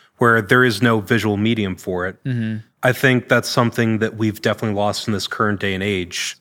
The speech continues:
Speaker 1: Looking at it as like, well, you listen to podcasts, right?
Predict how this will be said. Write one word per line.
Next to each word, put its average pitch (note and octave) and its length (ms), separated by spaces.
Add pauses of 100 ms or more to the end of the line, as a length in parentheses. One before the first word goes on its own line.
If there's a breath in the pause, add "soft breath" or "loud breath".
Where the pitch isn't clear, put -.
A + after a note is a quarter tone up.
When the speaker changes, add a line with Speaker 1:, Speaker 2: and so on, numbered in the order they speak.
(340)
Speaker 1:
Looking B2+ 380
at A2+ 200
it G#2+ 60
as G2+ 140
like, A#2+ 120
well, D3 240
you C3+ 140
listen F3+ 260
to - 80
podcasts, G#2+ 540
right? G#2+ 240